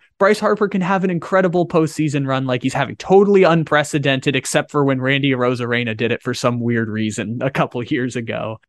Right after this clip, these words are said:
Yes, Bryce Harper can elevate his own career, and also it won't be enough to overcome the statistical gap that he and Mike Trout possess, 'cause, again,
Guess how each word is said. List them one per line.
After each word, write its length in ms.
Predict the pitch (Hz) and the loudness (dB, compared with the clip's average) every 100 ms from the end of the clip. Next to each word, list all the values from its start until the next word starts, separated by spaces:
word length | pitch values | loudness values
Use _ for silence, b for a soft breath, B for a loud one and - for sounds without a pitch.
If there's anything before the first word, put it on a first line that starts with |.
| _ | _
Yes, 400 | 160 143 160 170 | -4 2 2 0
Bryce 240 | - 156 156 | 0 0 0
Harper 300 | 151 151 147 | 0 0 -2
can 180 | 151 - | -2 0
elevate 420 | 139 147 135 120 | 0 0 0 -2
his 180 | 135 123 | -2 -2
own 220 | 127 135 | -2 -2
career, 380 | 143 170 170 170 | -2 0 2 2
and 160 | 139 139 | 0 -2
also 580 | 131 135 - 143 127 - | 0 0 2 2 2 0
it 160 | 131 135 | -2 -2
won't 320 | 143 139 135 | -2 -2 -2
be 240 | 139 135 | -2 0
enough 440 | 123 117 123 123 - | -4 -4 -4 -4 -6
to 120 | - | -4
overcome 560 | 127 120 113 - 120 113 | -2 -2 -4 -4 -4 -4
the 60 | |
statistical 800 | 107 - 120 127 - 117 - 107 | -6 -8 -6 -6 -4 -6 -4 -4
gap 380 | 110 113 104 - | 0 0 0 -4
that 160 | 113 - | -10 -4
he 200 | 135 110 | -2 0
and 140 | 107 | -2
Mike 180 | 107 98 | -4 -4
Trout 280 | - 95 - | -6 -6 -2
possess, 260 | 190 180 | 0 2
'cause, 180 | 190 180 _ _ _ 226 | 0 -2 _ _ _ -6
again, 340 | 269 339 123 | -2 -2 -2